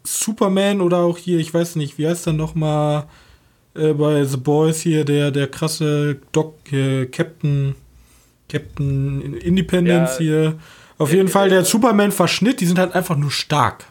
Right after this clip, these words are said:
Speaker 1: Unfassbar stark. So.
Speaker 2: Ja.
Speaker 1: Aber bei den anderen ist das nicht so fassbar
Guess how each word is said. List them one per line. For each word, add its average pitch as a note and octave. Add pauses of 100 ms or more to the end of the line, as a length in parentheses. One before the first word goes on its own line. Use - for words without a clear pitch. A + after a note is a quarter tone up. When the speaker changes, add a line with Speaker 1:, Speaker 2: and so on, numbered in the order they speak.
Speaker 1:
Unfassbar D#3+
stark. - (680)
So. A2
Speaker 2:
Ja. G#2+ (760)
Speaker 1:
Aber D#3+
bei F3
den F3
anderen G3
ist -
das F3+
nicht F3+
so E3+
fassbar E3+